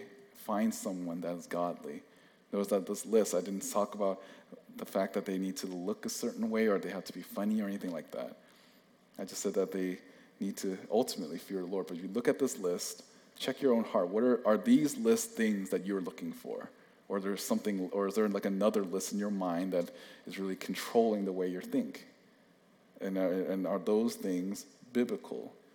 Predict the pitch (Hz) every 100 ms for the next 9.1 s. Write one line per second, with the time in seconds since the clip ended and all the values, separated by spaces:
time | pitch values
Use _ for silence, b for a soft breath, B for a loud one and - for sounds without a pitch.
0 | b b 104 110 107 107 - 107 - 107
1 | 104 104 - 117 104 92 95 98 101 107
2 | 98 95 113 104 90 98 101 - 104 95
3 | 98 107 107 B B B - 95 92 -
4 | - 95 101 98 104 117 - - 98 104
5 | 107 104 101 101 95 95 101 98 101 107
6 | 113 104 92 92 101 98 98 98 101 98
7 | 104 110 123 - 143 131 135 123 80 -
8 | B B B 113 120 113 104 104 131 135